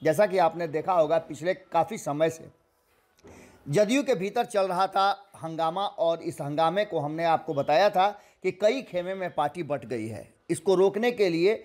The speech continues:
कई तरह की, के प्रयास किए जा रहे थे और हवा भी दी जा रही थी। इन सारी बातों को लेकर के अब जदयू के भीतर जो एक नया, अ,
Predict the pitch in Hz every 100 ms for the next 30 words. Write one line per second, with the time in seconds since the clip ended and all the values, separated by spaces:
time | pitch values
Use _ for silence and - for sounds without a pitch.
0 | - _ _ 202 254 254 208 190 202 202
1 | _ 196 - 175 180 185 - 156 151 156
2 | 160 170 185 208 202 165 175 202 - _
3 | _ - 208 220 180 151 139 120 113 120
4 | - - _ _ _ _ 170 170 175 180
5 | 190 175 190 170 165 170 180 165 208 214
6 | - _ - 214 208 165 185 233 262 214
7 | 151 208 160 131 - _ 147 156 240 240
8 | 202 180 220 240 214